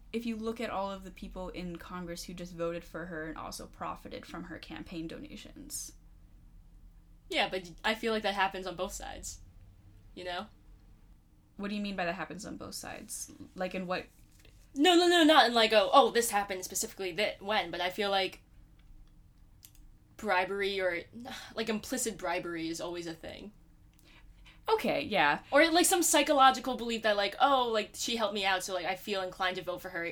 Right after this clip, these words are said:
Speaker 2: although I do also agree with her, you know? So, it, like, d-, you can't, I don't know, I feel like you can't really say, like, I don't know.
Speaker 1: Oh, yeah. I mean, campaign finance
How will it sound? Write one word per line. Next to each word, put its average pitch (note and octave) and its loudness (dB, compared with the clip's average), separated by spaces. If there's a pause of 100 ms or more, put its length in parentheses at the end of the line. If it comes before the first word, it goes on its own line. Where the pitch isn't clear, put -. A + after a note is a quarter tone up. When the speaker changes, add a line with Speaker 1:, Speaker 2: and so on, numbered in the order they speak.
(220)
Speaker 2:
although G3 4
I F#3 0
do F#3+ -4
also F#3 0
agree F3 -6
with E3+ -6
her, D#3 -8 (340)
you E3+ -10
know? E3 -4
So, F#3 -2
it, F3+ -4
like, F3 -6
d-, - -14 (100)
you F#3+ -16
can't, G3 -4 (320)
I F3 -8
don't E3 -8
know, D#3+ -8 (120)
I F#3+ -10
feel G3 -4
like F#3 0
you F#3 -14
can't F3+ -8
really F3+ -8
say, E3+ -4
like, D3+ -8 (1500)
I D#3+ -10
don't - -16
know. - -18 (240)
Speaker 1:
Oh, B3+ 2
yeah. D3 0
I - 4
mean, C#4 6
campaign D4+ 2
finance F3+ -4